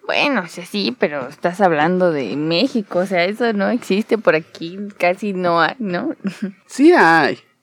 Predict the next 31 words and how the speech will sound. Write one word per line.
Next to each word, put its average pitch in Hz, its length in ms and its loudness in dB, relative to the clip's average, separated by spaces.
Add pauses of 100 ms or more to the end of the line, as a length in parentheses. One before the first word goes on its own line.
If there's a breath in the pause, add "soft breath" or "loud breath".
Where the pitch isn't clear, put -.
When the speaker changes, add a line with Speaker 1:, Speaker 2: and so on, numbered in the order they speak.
Speaker 2:
y 185 100 4
sí, 320 200 4
y 208 180 -4
sí - 160 -2
hay 302 140 6
oportunidad. 131 640 0 (220)
El 160 160 4
problema 196 440 4
es 233 100 -4
que 180 80 0
muchas 160 280 0
personas 147 800 -2 (160)
buscan 175 380 4
su 131 100 -4
zona 165 260 0
de 143 120 2
confort. - 460 -12 (360)
Speaker 1:
Mm. 226 140 -10 (120)
Speaker 2:
Y 143 140 0
eso 165 140 2
es 170 100 2
algo 165 220 2
que 131 260 2
hablamos 139 540 2
en 139 100 0
uno 135 220 2
de 127 260 0
nuestros 131 340 -4
episodios 135 500 -2
piloto, 165 360 0
que 139 100 -2